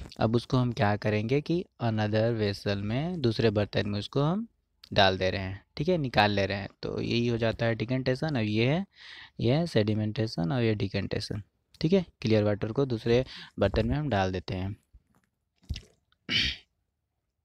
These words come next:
Another process of purification is filtration। एक another process भी है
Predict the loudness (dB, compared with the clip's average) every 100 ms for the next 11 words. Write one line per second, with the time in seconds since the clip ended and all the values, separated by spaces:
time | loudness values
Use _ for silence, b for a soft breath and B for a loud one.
0 | _ _ -18 -18 -16 B B B B B
1 | -20 _ _ _ _ _ 0 4 6 6
2 | 4 2 2 2 0 0 0 -2 -4 -2
3 | -4 -2 -4 -4 0 0 2 2 2 -2
4 | -6 -6 -12 _ _ _ _ _ _ _
5 | -2 2 2 2 2 0 0 0 0 -2
6 | -4 -4 -2 -4